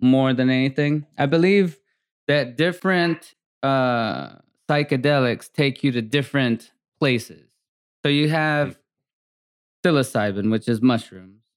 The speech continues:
Speaker 1: You have L S D, which is basically designed in a lab, which is the one what I, what I would least recommend if you really wanna have a true experience.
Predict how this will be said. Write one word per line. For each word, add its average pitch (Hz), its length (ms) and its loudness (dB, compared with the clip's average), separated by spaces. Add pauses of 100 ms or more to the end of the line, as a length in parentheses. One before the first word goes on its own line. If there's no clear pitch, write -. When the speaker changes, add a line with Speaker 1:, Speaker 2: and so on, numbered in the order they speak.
(140)
Speaker 1:
You 123 140 0
have 127 380 0
L 151 180 2
S 147 160 2
D, 127 580 2
which 127 240 0
is 117 240 2
basically 123 500 0
designed 120 500 0
in 127 60 2
a 123 80 2
lab, 107 420 0
which 117 160 -4
is 131 120 0
the 160 100 2
one 202 340 2
what 160 120 2
I, 151 360 0
what 135 220 0
I 143 120 2
would 131 360 0
least 165 420 0
recommend 147 640 2
if 127 160 -2
you 127 100 2
really 131 260 2
wanna 123 260 2
have 117 300 -2
a 107 100 0
true 139 460 0
experience. 135 760 -2